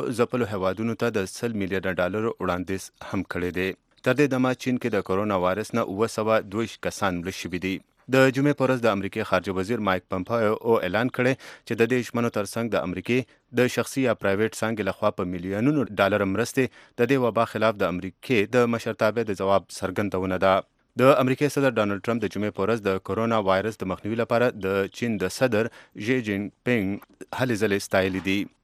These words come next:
د جمعې په ورځ صدر شي سره په ټلیفون د خبرو اترو وروسته صدر ټرمپ د وایرس د مخنیوي په اړه د چین هلې ځلې ستایلې دي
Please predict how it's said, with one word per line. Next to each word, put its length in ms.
د 220
جمعې 240
په 60
ورځ 180
صدر 240
شي 140
سره 180
په 120
ټلیفون 360
د 80
خبرو 260
اترو 280
وروسته 340
صدر 240
ټرمپ 240
د 140
وایرس 280
د 180
مخنیوي 360
په 140
اړه 120
د 120
چین 160
هلې 240
ځلې 220
ستایلې 400
دي 80